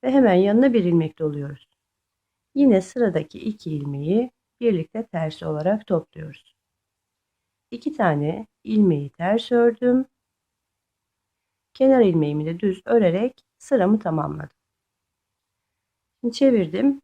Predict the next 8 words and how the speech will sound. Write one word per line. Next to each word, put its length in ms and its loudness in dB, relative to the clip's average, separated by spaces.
Bakın 200 -8
örgümüzün 560 2
ön 160 2
yüzüne 380 0
geçtik. 520 -16
Tekrar 500 0
kenar 280 2
ilmeğimi 640 0